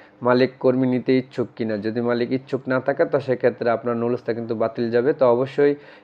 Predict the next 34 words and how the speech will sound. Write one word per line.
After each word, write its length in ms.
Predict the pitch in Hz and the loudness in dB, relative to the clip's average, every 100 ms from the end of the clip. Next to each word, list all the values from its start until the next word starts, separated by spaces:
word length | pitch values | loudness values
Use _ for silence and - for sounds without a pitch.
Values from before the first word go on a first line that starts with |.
| - | -2
এদিকে 360 | 127 127 127 | 0 2 0
খেয়াল 320 | 117 123 117 117 | -2 0 2 2
রাখতে 240 | 113 127 | -2 -2
হবে। 300 | 120 131 180 - - - - | 0 2 0 -2 -20 -8 4
তো 80 | 135 127 104 | 8 8 6
অবশ্যই 400 | 135 151 151 165 | 4 2 4 4
সকালে 340 | 151 147 151 | 4 6 6
ভালো 260 | 127 123 127 | 8 6 6
থাকবেন, 400 | 139 127 139 143 | 2 2 2 0
সুস্থ 380 | 135 - 120 135 | -6 -8 -6 -6
থাকবেন, 440 | 123 127 123 135 | 0 0 0 0
আবারও 260 | 123 120 127 | 2 4 4
নতুন 340 | 123 123 123 | 2 -2 -2
আপডেট 300 | 123 113 120 - | -2 0 0 0
নিয়ে 180 | 123 127 | 0 0
আসবো। 260 | 120 127 | 0 -2
সে 200 | 135 131 | -4 -2
পর্যন্ত 360 | 117 120 120 117 | -2 -2 -2 -2
অপেক্ষা 380 | 117 123 - 123 | -2 -2 -2 -2
করুন। 300 | 135 147 156 - - - - _ _ _ _ _ - | 0 -2 -4 -10 -20 -20 -20 _ _ _ _ _ 2
আপডেট 360 | 139 139 147 | 4 6 6
পাওয়া 200 | 143 151 | 10 10
মাত্রই 360 | 147 143 143 147 | 10 4 4 4
আমরা 260 | 135 131 | 6 4
খুব 280 | 131 131 120 - - 120 | 4 0 -2 -8 -20 -12
দেরি 320 | 123 123 123 | 0 2 2
করব 260 | 127 127 131 | 2 2 2
না। 120 | 156 | 0
তবে 220 | 147 139 | 2 2
আপনারা 300 | 127 143 139 | 2 2 2
জানেন 280 | 135 147 151 | 4 2 2
আমরা 240 | 135 131 | 0 2
একটু 200 | 131 127 | 0 0
লেটে 520 | 127 120 120 131 123 | 2 2 2 2 0